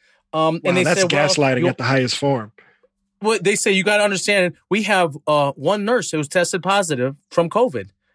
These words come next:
Speaker 1: I'm like, "Are you kidding me? What? Name me one hospital in this entire world right now that doesn't have a nurse who caught covid. Name one." Every single hospital that is treating covid patients,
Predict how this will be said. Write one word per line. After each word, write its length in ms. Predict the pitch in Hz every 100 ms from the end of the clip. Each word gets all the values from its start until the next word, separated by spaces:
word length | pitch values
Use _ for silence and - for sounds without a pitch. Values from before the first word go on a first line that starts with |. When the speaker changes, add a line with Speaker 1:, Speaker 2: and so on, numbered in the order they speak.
| _ -
Speaker 1:
I'm 100 | 175
like, 180 | 190 -
"Are 80 | 175
you 160 | 247
kidding 300 | 247 - 277
me? 240 | 277 330 294 _ _ _ _ -
What? 220 | 277 339
Name 260 | 165 311 392
me 80 | 262
one 320 | 196 311 330
hospital 720 | 262 311 - - 185 180 196 _ _
in 120 | 262
this 200 | 262 254 226
entire 680 | 208 - 269 285 277 269 - -
world 540 | 143 202 269 208 165
right 280 | 135 160 147
now 480 | 139 143 135 131 156 - -
that 180 | 185 135
doesn't 340 | 220 247 262
have 280 | 202 208 190
a 40 |
nurse 400 | 185 196 208 180 -
who 140 | 202
caught 300 | 185 226 220 -
covid. 440 | 208 185 131 104 _ _ _
Name 260 | 180 247 226
one." 300 | 214 143 104 _ _ -
Every 220 | 208 247
single 280 | - 247 214
hospital 360 | 208 190 196
that 120 | 185 180
is 100 | 165
treating 280 | - 214
covid 260 | 196 196 196
patients, 400 | 214 208 233 208